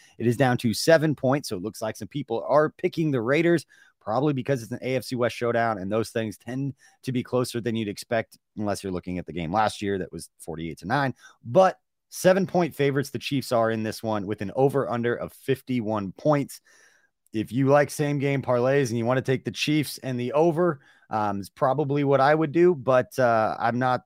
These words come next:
the, the best person to get betting advice from, but it is interesting.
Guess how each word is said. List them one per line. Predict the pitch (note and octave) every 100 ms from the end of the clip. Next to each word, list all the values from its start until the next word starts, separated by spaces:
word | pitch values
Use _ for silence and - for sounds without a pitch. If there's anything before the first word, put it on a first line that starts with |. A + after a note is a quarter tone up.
| -
the, | A2+ G#2+ F#2
the | G2+
best | F2+ C#3 -
person | D#3 C#3
to | C3+
get | C3 -
betting | B2 B2+
advice | A#2+ G2 A#2 -
from, | B2 A2
but | F#2+ C3+
it | B2+
is | B2+
interesting. | A2+ G2+ - A2